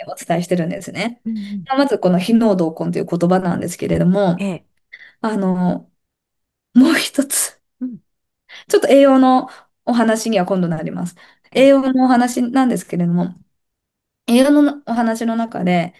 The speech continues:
Speaker 1: あの、こう、まあ、腸-、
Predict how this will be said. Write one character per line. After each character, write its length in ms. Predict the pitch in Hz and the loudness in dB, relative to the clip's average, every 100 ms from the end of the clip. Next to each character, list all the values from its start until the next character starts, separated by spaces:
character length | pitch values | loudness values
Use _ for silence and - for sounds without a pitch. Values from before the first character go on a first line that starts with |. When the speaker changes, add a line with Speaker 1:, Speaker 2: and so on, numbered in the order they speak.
| _ - - - - | _ -20 -20 -20 -10
Speaker 1:
あ 160 | 202 185 | -4 0
の、 800 | 170 170 165 165 165 - - _ _ _ _ _ _ _ _ _ _ _ _ _ _ _ _ _ _ _ | 0 -2 -4 -6 -8 -10 -16 _ _ _ _ _ _ _ _ _ _ _ _ _ _ _ _ _ _ _
こ 420 | - 202 190 - - | -4 -2 -2 -6 -4
う、 40 | |
ま 80 | 269 | -2
あ、 260 | - - _ _ _ _ _ _ _ _ _ _ _ _ _ _ _ _ - - _ _ _ _ _ _ _ _ _ _ _ _ - | -2 -10 _ _ _ _ _ _ _ _ _ _ _ _ _ _ _ _ -20 -20 _ _ _ _ _ _ _ _ _ _ _ _ -4
腸-、 120 | 262 | 2